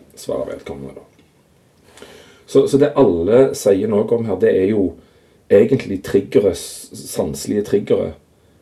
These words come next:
som egentlig trigger stemningen, eh, og julestemningen. Eh, for, for det jeg så på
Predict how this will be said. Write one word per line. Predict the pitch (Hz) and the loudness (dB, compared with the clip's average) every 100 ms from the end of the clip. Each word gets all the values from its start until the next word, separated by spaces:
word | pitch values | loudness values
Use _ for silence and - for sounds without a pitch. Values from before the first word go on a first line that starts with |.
| _ _ _ | _ _ _
som | - - 113 107 107 _ _ _ _ _ | -12 0 2 2 -4 _ _ _ _ _
egentlig | 113 113 131 117 | 0 2 2 0
trigger | - - 110 - - 139 139 - _ _ _ | -4 0 0 -2 0 0 0 -14 _ _ _
stemningen, | - - 98 85 85 98 - - _ _ _ _ _ _ _ - | -16 -2 0 0 -2 -4 -6 -14 _ _ _ _ _ _ _ -4
eh, | 104 87 | -2 -2
og | 87 98 | -2 -2
julestemningen. | 101 85 - 101 95 - - _ _ _ _ _ _ - | -2 -2 -2 -2 -2 -8 -12 _ _ _ _ _ _ -6
Eh, | 101 98 95 - | -2 0 -2 -4
for, | - - | -10 -2
for | 110 | 2
det | 131 139 | 2 2
jeg | - | 0
så | 120 117 | -2 -2
på | - | 0